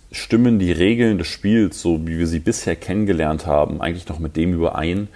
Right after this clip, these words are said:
was in Zukunft gefordert sein wird? Ich persönlich glaube, dass sich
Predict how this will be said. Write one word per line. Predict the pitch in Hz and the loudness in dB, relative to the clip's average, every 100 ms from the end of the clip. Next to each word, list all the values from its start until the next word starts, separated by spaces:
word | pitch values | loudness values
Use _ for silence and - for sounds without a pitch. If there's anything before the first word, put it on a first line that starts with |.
| - - - | -20 -20 -4
was | 82 - | -4 -4
in | 90 80 | -8 -4
Zukunft | 104 90 90 87 - - | -2 -2 -2 -4 -6 -14
gefordert | - - 90 87 - | -12 -2 0 0 -2
sein | 80 - | -12 -12
wird? | - - - - - - - - - - - - _ - | -14 -18 -20 -20 -20 -20 -20 -20 -20 -20 -20 -20 _ 0
Ich | 95 - - - - | 0 -2 -14 -14 -4
persönlich | 90 87 110 127 117 - - | 0 4 6 6 4 0 -8
glaube, | 82 87 87 87 85 | 0 2 4 2 0
dass | 80 - | -2 -4
sich | 80 - | -6 -8